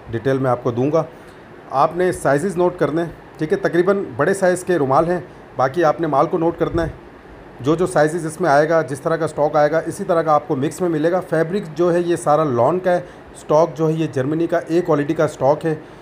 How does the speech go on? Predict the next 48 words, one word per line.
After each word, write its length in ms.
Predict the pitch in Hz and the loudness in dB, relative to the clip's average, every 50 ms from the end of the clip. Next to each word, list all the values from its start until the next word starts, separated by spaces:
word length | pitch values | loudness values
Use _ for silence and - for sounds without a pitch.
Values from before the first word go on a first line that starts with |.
| - - - - | -20 -20 -10 -6
ठीक 120 | 156 151 | -4 0
है। 60 | 170 160 | 0 0
इसमें 200 | 156 165 165 160 | 0 0 0 2
आप 140 | 156 156 139 | 2 2 2
देख 200 | 135 151 156 147 | 0 0 0 0
लें 80 | 156 160 | 0 0
ये 80 | 160 156 | 0 -2
सादे, 400 | 151 - 143 131 135 135 156 156 151 | 0 2 2 2 2 2 2 0 0
printed, 440 | 151 - 139 139 143 151 160 151 151 | 0 0 -2 -2 -2 -2 -4 -4 -4
ये 120 | 143 147 | -6 -6
सारा 280 | 139 - 143 139 151 147 | -2 0 0 2 2 0
stock 280 | 147 - 151 147 147 151 | 0 0 -2 -2 -2 -2
इसी 140 | 143 170 160 | -6 -8 -4
तरह 200 | 160 156 151 147 | -2 -2 -2 -2
से 140 | 143 151 | -2 -2
mix 240 | 131 127 160 156 - | -2 -2 -4 -4 -2
में 60 | 170 156 | -2 0
मिलेगा। 340 | 139 135 143 165 170 175 175 170 - - - - - - - | 0 2 2 2 2 0 -2 -2 -6 -14 -20 -20 -14 -6 -4
कुछ 180 | 233 233 - 226 | -4 -2 -2 -4
इसमें 320 | 202 - 202 202 208 165 | -4 -2 0 0 2 2
रेशमी 360 | 127 143 151 147 - 196 196 | 2 0 -2 0 0 0 0
भी 160 | 175 185 214 220 | 2 0 0 -2
आ 220 | - 143 139 156 180 | 0 2 2 2 2
सकता 320 | 170 180 156 - - 156 | 2 -2 -6 -4 -4 -4
है, 120 | 170 175 - - - - - - | -4 -4 -6 -12 -20 -20 -14 -10
ठीक 120 | - 165 170 | -6 -4 -4
है, 40 | 175 | -4
सौ 220 | - - 165 175 | -2 0 0 0
में 100 | 180 185 | 0 0
से 180 | 180 185 185 180 | 0 -2 -2 -2
दो 180 | 147 131 156 165 | -2 -2 -2 -2
चार 220 | 160 175 165 165 160 | 0 2 2 2 2
piece, 280 | 160 165 160 160 156 | 0 -4 -4 -4 -4
पाँच 300 | - - 156 147 156 156 | -4 -4 -2 -2 -2 -2
piece 260 | - 165 156 143 - - | -4 -6 -6 -6 -6 -4
रेशमी 280 | 131 135 131 - 160 156 | -4 -4 -4 -4 -4 -4
के 100 | 156 160 | -2 -2
भी 100 | 156 170 | -2 0
आ 180 | - 123 131 156 | 0 2 2 2
सकते 280 | 156 156 143 - - 156 | 2 0 -4 -6 -6 -8
हैं, 120 | 170 180 - - - - - - - 131 | -8 -8 -10 -14 -20 -20 -20 -14 -8 -6
लेकिन 240 | 143 135 170 170 | -4 -2 -2 -2
ज़्यादातर 460 | 131 123 139 151 175 202 196 196 185 156 | 0 2 2 2 2 2 0 0 -2 -2
जो 200 | - 175 170 160 | -2 -2 -2 -2
इसमें 200 | 139 - 165 156 | -2 -4 -2 -2
आपको 220 | 147 147 - 165 147 | -2 -2 -2 -4 -4
fabric 380 | - 139 127 135 139 156 151 | -2 -2 -2 -2 -4 -4 -2
मिलेगा 360 | 143 135 135 139 135 151 170 | -2 -2 0 0 0 0 0